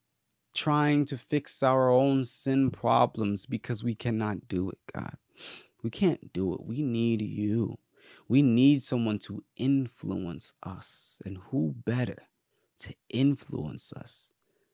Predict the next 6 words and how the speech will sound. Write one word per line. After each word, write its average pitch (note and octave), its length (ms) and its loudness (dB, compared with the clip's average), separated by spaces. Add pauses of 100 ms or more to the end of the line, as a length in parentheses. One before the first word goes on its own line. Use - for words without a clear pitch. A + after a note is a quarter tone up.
(240)
than F#2 160 -6
you, F#2 680 -2 (720)
perfect - 640 0
God? - 300 -10 (2000)
So, - 160 -18
Father, A#2 720 -2